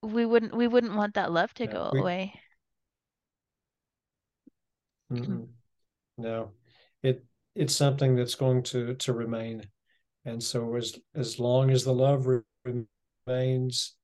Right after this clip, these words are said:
Speaker 2: then the grief will remain with it. Maybe not
Speaker 1: Mm-hmm.
Speaker 2: to the degree, the grief may not be to the same degree as it was in the beginning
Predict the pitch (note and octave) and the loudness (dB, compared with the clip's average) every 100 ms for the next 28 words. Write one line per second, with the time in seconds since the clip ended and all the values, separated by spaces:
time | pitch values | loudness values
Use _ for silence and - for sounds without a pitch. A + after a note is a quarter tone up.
0 | _ _ _ _ _ _ C3 B2 A#2 A#2 | _ _ _ _ _ _ -4 -2 -4 -6
1 | A2+ A#2+ A2+ A#2+ A#2+ B2+ B2+ C3 C#3+ F3+ | -6 -8 -8 -8 -8 -6 -6 -8 -10 -14
2 | - _ _ _ _ - B2+ B2+ A#2+ B2+ | -18 _ _ _ _ -2 2 4 4 2
3 | G2+ - A#2+ A#2 G#2 A2 C3 G3 D3 B2+ | 0 0 -2 -2 -6 -4 0 2 4 2
4 | D3+ - C#3 B2+ C3+ C3 C3 C3+ C3 B2+ | 0 -6 -8 0 2 2 -2 0 2 2
5 | B2+ C3 B2+ A#2+ C#3 A2+ - - A#2+ A#2 | 2 2 2 2 -4 -8 -8 -2 -2 -2
6 | A2 C#3 C#3 B2+ B2+ A#2+ A#2 A#2 - - | 0 2 4 2 0 -2 -4 -4 -6 -8
7 | - - - _ _ _ _ _ _ D3+ | -20 -20 -20 _ _ _ _ _ _ -2
8 | B2 A2 - D3 C#3+ D#3 D#3 B2 | -2 -2 -2 2 2 0 -4 -8